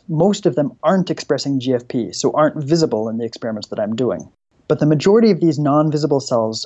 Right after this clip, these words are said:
are called somatostatin-positive interneurons, which are another major inhibitory neuron in the brain. But our transplants also introduce a scattering of other cell types,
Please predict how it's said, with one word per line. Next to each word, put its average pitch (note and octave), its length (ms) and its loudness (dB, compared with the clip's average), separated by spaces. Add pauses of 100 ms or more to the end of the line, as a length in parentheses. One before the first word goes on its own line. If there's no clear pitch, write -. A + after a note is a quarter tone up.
(100)
are C3+ 80 -2
called C3 240 0
somatostatin-positive C3 1200 -2
interneurons, F2+ 520 -10 (260)
which D#3+ 220 0
are D#3 80 6
another D#3+ 320 4
major D3 440 0
inhibitory B2+ 680 -4
neuron G#2+ 320 -4
in G2+ 60 -10
the G#2+ 80 -10
brain. F#2+ 400 -6 (340)
But E3 120 2
our E3+ 80 2
transplants G3 600 0
also E3+ 380 -2
introduce C3+ 460 -6
a - 100 -10
scattering E3 480 2
of F2 80 0
other C3 160 0
cell G2 240 -6
types, - 400 -12